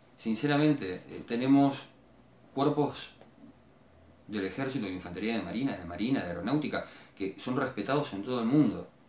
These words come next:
Y veo muchos compatriotas que andan con remeras de fuerzas especiales extranjeras. ¿Por qué, muchachos?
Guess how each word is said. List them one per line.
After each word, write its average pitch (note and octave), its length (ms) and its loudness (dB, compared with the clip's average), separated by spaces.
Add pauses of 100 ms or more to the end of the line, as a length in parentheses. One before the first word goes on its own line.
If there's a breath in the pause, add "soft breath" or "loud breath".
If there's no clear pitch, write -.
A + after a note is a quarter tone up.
(320)
Y G2 80 -2
veo C3 360 4
muchos A#2+ 760 0
compatriotas A2+ 800 -4
que G#2 260 -2
andan B2 240 -4
con G2+ 160 -6
remeras A#2+ 240 -4
de F#2 120 -4
fuerzas - 420 -8
especiales A2 500 -6
extranjeras. F#2+ 680 -6
¿Por C#3+ 200 -16
qué, F3+ 180 -6
muchachos? A#2 520 -6